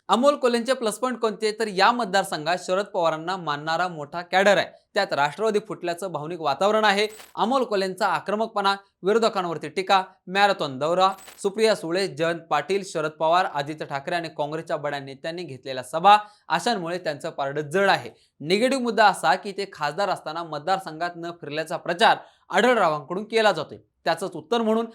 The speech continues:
पुढील पाच वर्ष अभिनय क्षेत्रात काम न करण्याचा कोल्हेंनी निर्णय घेतलाय. आता शिवाजीरावांचं बोलायचं झाल्यास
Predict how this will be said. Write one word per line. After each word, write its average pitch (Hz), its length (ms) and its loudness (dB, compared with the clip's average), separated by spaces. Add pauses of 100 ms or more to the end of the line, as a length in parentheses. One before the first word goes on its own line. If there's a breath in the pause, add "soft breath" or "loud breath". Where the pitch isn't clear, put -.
(180 loud breath)
पुढील 254 220 0
पाच 247 340 2
वर्ष 220 260 -2
अभिनय 202 440 -2
क्षेत्रात 190 340 -6 (120)
काम 180 240 -4
न 202 120 -4
करण्याचा 165 480 -8
कोल्हेंनी 175 420 -10
निर्णय 160 340 -4
घेतलाय. 202 320 0 (240 soft breath)
आता 156 220 -4
शिवाजीरावांचं 202 840 0
बोलायचं 165 280 -4
झाल्यास 156 360 -2